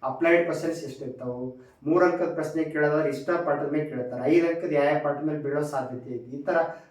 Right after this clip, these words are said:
ಹಲವಾರು ವಿಚಾರಗಳು ಬರೀ ಕ್ವಶನ್ ಪೇಪರ್ ಇಂದ ಗೊತ್ತಾಗ್ತದೆ.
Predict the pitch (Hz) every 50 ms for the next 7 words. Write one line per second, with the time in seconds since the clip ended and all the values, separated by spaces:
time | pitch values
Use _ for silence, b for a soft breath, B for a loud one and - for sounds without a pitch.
0 | B - 143 147 160 165 190 190 190 190 180 165 - - 165 147 147 143 143 143
1 | 151 - - - 151 143 143 143 143 143 - - 165 160 - 151 143 143 147 131
2 | 131 131 - 135 127 127 127 120 117 107 - - - - - -